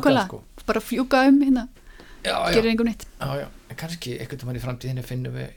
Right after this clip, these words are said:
Speaker 2: einhverja leið til þess að nýta hár. Það er
Speaker 1: Mm.
Speaker 2: mjög
Speaker 1: Mm. Já, akkurat.
Speaker 2: Það er náttúrulega mjög merkilegt með hár, að þetta er svona partur af líkamanum, þetta er algjörlega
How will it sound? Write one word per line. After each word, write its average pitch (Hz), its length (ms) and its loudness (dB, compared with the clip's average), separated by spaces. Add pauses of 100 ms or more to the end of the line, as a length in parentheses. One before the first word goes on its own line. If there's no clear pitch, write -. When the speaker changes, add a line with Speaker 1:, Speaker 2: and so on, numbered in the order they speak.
(140)
Speaker 2:
einhverja - 340 -10
leið 127 120 -6
til 143 120 -8
þess 135 160 -8
að - 240 -10
nýta 131 240 -8
hár. 78 260 -12 (460)
Það 117 160 -6
er - 80 -8
Speaker 1:
Mm. 127 100 -8
Speaker 2:
mjög 135 280 -6
Speaker 1:
Mm. 220 580 4 (640)
Já, 208 180 -4
akkurat. - 440 -12 (1040)
Speaker 2:
Það - 140 2
er 143 60 4
náttúrulega 131 300 0
mjög 151 100 2
merkilegt 185 320 -6
með 139 160 -6
hár, 120 360 -4 (100)
að 117 120 -6
þetta 117 120 -8
er - 80 -12
svona 120 100 -8
partur 143 300 -10
af 135 80 -4
líkamanum, 135 280 -6
þetta 127 120 -12
er 156 80 -2
algjörlega 175 960 -4